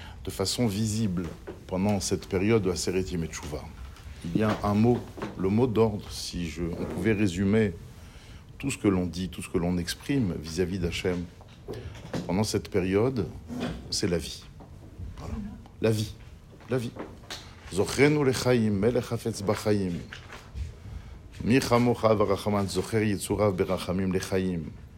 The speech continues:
Toutes ces phrases que l'on rajoute dans la Hamida font référence à la vie, et c'était là d'ailleurs le sujet si crucial que nous avons,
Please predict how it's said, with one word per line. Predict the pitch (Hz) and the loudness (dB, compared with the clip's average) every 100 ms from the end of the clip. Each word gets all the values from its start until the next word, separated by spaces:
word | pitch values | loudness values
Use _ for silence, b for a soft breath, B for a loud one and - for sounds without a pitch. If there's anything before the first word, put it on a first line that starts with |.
| B B B B - | B B B B -10
Toutes | - | -6
ces | - 123 | 2 2
phrases | - 135 135 | 4 4 4
que | - | 2
l'on | 104 92 | 2 4
rajoute | 98 90 123 - | 2 2 -2 -2
dans | 87 90 | 0 4
la | 90 | 4
Hamida | 87 80 95 123 117 - - - - - - B B B B B B B - | 4 2 4 4 0 -8 -14 -16 -14 -16 -16 B B B B B B B -16
font | - 123 127 | -2 4 4
référence | 107 - 101 117 - | 4 2 2 2 2
à | |
la | 82 80 | 0 0
vie, | 92 117 107 | 0 2 2
et | |
c'était | 92 92 90 | 2 -2 0
là | 113 123 | 4 6
d'ailleurs | 101 98 113 98 | 6 4 4 2
le | |
sujet | 90 - 90 82 107 104 | 0 -2 0 4 4 4
si | - - | 0 -4
crucial | - 98 - 127 123 104 78 | -4 -2 2 4 4 2 -2
que | - | -4
nous | 87 85 | -2 0
avons, | 87 82 92 90 | 0 0 0 0